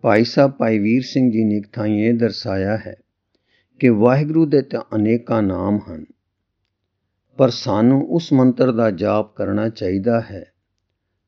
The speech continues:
ਜੋ ਸਾਨੂੰ ਮਿਲਿਆ ਹੋਵੇ ਮੁਰਸ਼ਿਦ ਕੋਲੋਂ, ਗੁਰੂ ਕੋਲੋਂ।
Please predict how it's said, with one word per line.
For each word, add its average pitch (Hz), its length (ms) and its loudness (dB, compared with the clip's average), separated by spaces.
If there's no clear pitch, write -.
ਜੋ 110 200 2
ਸਾਨੂੰ 113 500 0
ਮਿਲਿਆ 95 420 0
ਹੋਵੇ 92 260 -6
ਮੁਰਸ਼ਿਦ 98 460 -6
ਕੋਲੋਂ, 98 440 -2
ਗੁਰੂ 95 360 -2
ਕੋਲੋਂ। 85 360 -12